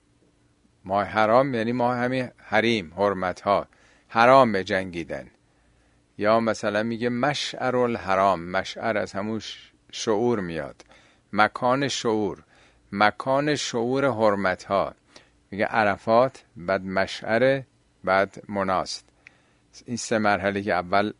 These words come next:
عرفان، عرفان، شناخت حاصل می‌شه،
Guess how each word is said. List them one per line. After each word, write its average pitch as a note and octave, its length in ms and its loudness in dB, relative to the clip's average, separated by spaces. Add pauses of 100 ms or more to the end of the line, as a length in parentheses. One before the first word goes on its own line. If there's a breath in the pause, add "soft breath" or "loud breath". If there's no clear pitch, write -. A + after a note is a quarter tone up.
(440)
عرفان، G2+ 580 0
عرفان، A2 680 -2
شناخت G#2+ 600 0
حاصل C3 260 -4
می‌شه، B2+ 480 -4